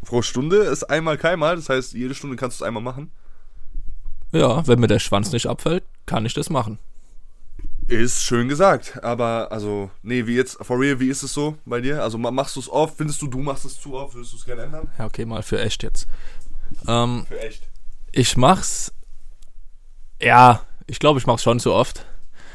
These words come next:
Speaker 2: Man kann ja auch ganz ehrlich sein, manche scheißen sich ja da fühl-, gefühlt in die Hose rein. Ich hab da so meine Daily Routine halt.
Speaker 1: Hast doch schon mal deine Daily Routine erz-, erzählt, hast du, glaub ich, vergessen, den Teil.
Speaker 2: Ja, aber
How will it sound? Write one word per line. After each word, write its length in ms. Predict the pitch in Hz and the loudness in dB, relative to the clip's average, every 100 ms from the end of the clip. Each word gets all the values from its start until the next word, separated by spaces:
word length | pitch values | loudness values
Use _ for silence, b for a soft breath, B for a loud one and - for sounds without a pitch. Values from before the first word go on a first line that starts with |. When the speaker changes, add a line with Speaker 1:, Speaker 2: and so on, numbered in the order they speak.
| b b - - - | b b -14 -10 -10
Speaker 2:
Man 100 | - | -8
kann 120 | 117 | -4
ja 60 | 117 | -2
auch 80 | 107 | 0
ganz 200 | 110 107 | -2 -2
ehrlich 300 | 104 117 110 | -2 -2 -2
sein, 300 | 123 113 113 | -4 -2 -4
manche 300 | 120 107 117 | -4 -4 -4
scheißen 340 | - 117 117 | -2 -4 -2
sich 160 | 113 123 | -4 0
ja 60 | |
da 100 | 117 | 0
fühl-, 400 | 110 127 117 104 | 2 0 0 -2
gefühlt 340 | - - 123 120 | -6 -2 -2 0
in 80 | 113 | 0
die 80 | |
Hose 340 | 113 151 - - | 2 2 2 -2
rein. 260 | 117 147 - B B B B B - - - - - - - - - - - - | -4 -4 -8 B B B B B -8 -6 -6 -6 -10 -12 -16 -18 -18 -18 -20 -14
Ich 140 | - 147 | -4 0
hab 100 | 175 | 4
da 120 | 151 | 6
so 140 | 147 | 6
meine 240 | 135 127 120 | 6 6 4
Daily 300 | 104 113 117 | 4 4 4
Routine 460 | 113 110 131 131 | 2 -2 -2 2
halt. 280 | 123 120 - - - - - b b b - - - - - - - | 2 2 -2 -6 -8 -12 -14 b b b -8 -8 -10 -4 4 4 4
Speaker 1:
Hast 140 | 104 - | 0 0
doch 80 | |
schon 120 | 95 127 | 2 2
mal 100 | 117 | 2
deine 220 | 95 95 | 2 2
Daily 180 | 98 95 | 2 2
Routine 280 | 95 104 | -2 -2
erz-, 180 | 95 - - | -2 -4 -2
erzählt, 320 | 95 - 107 | -2 0 -2
hast 160 | 101 - | -2 -2
du, 40 | |
glaub 120 | 101 | -2
ich, 80 | 95 | -2
vergessen, 360 | - 98 117 107 | 0 0 0 0
den 120 | 92 | -2
Teil. 240 | 95 92 - b b b b - - | -2 -2 -4 b b b b -2 0
Speaker 2:
Ja, 340 | - 101 123 - - - - | 2 4 2 0 -8 -12 -8
aber 400 | - 120 117 113 | 0 4 6 4